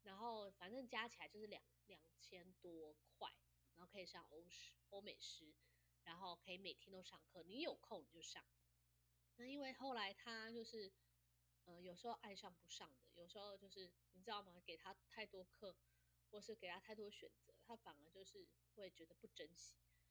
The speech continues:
后来我就有一点想说，不然就给他一些奖励，就是说，因为他们在玩那个游戏嘛，那每天当然就是没有给他太多时间玩，那就是十，十五分钟左右。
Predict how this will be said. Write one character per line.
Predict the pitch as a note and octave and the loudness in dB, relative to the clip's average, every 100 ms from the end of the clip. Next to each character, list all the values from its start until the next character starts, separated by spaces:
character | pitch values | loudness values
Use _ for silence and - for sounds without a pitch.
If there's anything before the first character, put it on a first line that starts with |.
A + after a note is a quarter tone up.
| - | -4
后 | - | 6
来 | C#4+ | 6
我 | F#3+ | 6
就 | F3 G#3+ G3+ F#3 - _ _ _ _ - | 2 2 2 2 -2 _ _ _ _ 2
有 | F3+ A3+ | 6 6
一 | |
点 | A#3 - D3+ B2 - _ _ _ _ - | 4 0 0 -2 -12 _ _ _ _ -18
想 | - F3 E3 | -10 -10 -8
说， | F3 A3 G3+ G3+ | -4 0 0 0
不 | G3+ - | 0 2
然 | G#3 | 0
就 | E3+ G#3 | 0 -4
给 | F#3 | -2
他 | F3+ | 2
一 | F#3+ | 2
些 | G3+ F3+ E3 - - - - - - - | 2 -2 -2 -4 -18 -20 -20 -20 -20 -4
奖 | F#3+ C#3+ D#3+ | -2 -2 -2
励， | G#3+ F3 | -2 -2
就 | - | -6
是 | G3+ G#3 | -6 -6
说， | F#3+ F#3+ F3 | -6 -4 -4
因 | G3 | -4
为 | A3 | -4
他 | G3 F#3 | -4 -6
们 | F#3+ E3 | -6 -10
在 | F3 F#3+ | -4 -4
玩 | E3+ C#3 | -4 -8
那 | E3+ | -10
个 | F3+ | -10
游 | E3+ C#3+ | -8 -8
戏 | E3 - G3 | -8 -8 -10
嘛， | - - | -12 -12
那 | G#3+ F#3+ | -8 -6
每 | F3 | -8
天 | F3+ G3+ G#3 - - - _ - - | -2 -2 -2 -10 -20 -20 _ -14 -2
当 | G3+ | 0
然 | F3+ F3 | 0 -2
就 | G3+ | -4
是 | A3 G3+ G#3 G3+ | -4 -6 -12 -12
没 | - | 4
有 | C#4 | 4
给 | C4 | 6
他 | F3+ F#3+ | 2 0
太 | - | -2
多 | G#3+ F#3 G3 | -4 -2 0
时 | - D3+ | -2 -2
间 | E3 E3+ | -10 -10
玩， | - - - - - - - _ | -12 -16 -20 -20 -20 -20 -20 _
那 | A3 | -2
就 | G#3+ | 0
是 | A3 A3+ F#3+ | 0 -2 -2
十， | F3+ - F3+ F3+ - - | -2 -4 -4 -6 -10 -8
十 | - A#3 | 0 4
五 | C4 | 4
分 | F#3 D#3 | 2 -4
钟 | F3 D#3 F3+ | -8 -10 -10
左 | - - | -14 -10
右。 | F3+ | -8